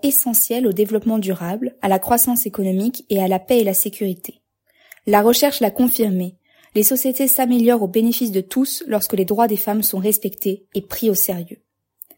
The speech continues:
Lorsque l'on s'intéresse aux droits des femmes, il est utile d'avoir une certaine compréhension du féminisme. Essentiellement, le féminisme est la conviction que les femmes ont droit à l'égalité politique,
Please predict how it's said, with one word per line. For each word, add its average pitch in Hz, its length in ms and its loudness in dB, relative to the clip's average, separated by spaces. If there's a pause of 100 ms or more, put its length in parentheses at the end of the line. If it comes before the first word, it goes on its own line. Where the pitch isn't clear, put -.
(480)
Lorsque 214 240 2
l'on 220 160 2
s'intéresse 269 480 0
aux 202 40 -2
droits 202 200 0
des 214 100 -2
femmes, 226 400 0 (400)
il 220 120 0
est 226 160 -2
utile 277 260 0
d'avoir 240 240 2
une 208 100 0
certaine 262 320 0
compréhension 233 520 -2
du 214 100 0
féminisme. 196 640 -4 (640)
Essentiellement, 208 760 0
le 202 120 0
féminisme 233 640 2 (220)
est 220 40 2
la 214 120 4
conviction 277 500 2
que 285 100 -2
les 202 120 2
femmes 247 280 2
ont 208 100 2
droit 220 200 0
à 202 140 -2
l'égalité 202 460 0
politique, 247 680 -4